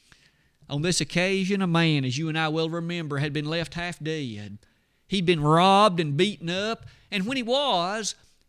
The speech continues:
you notice he was merely left, unable to fend for himself in the open elements.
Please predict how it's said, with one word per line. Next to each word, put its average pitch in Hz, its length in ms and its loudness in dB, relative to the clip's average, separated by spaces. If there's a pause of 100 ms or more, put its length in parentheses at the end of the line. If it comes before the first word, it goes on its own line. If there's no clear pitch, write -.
you 208 160 -8
notice 214 480 -4
he 233 160 -6
was 208 160 -4
merely 214 340 -2
left, 202 680 0
unable 226 520 2
to 196 100 2
fend 233 320 -2
for 254 120 -8
himself 151 800 -8
in 160 160 -8
the 151 120 -4
open 170 260 -2
elements. 123 680 -6